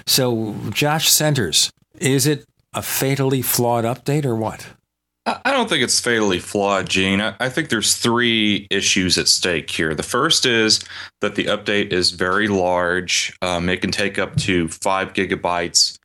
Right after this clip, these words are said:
Speaker 2: of free space before you have to install it. And a lot of people have sixteen gigabyte iPhones that do not have that much free space. The second issue is that they shipped I O S eight with a lot of features missing, and, uh, people are,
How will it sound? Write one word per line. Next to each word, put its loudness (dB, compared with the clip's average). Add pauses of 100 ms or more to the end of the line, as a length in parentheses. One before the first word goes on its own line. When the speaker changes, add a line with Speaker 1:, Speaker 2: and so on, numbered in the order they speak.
Speaker 2:
of 0
free 0
space 0
before -2
you 0
have -4
to -2
install 0
it. -2
And 0
a 0
lot 0
of -4
people 0
have 0
sixteen 0
gigabyte -2
iPhones -2
that -4 (260)
do 2
not -2
have -4
that 0
much -4
free -2
space. 0 (560)
The 2
second 0
issue 2
is 2
that 0
they 0
shipped 0
I 0
O 2
S 2
eight 0
with -4
a 0
lot 2
of -10
features -2
missing, 2
and, 2
uh, 0
people -2
are, 0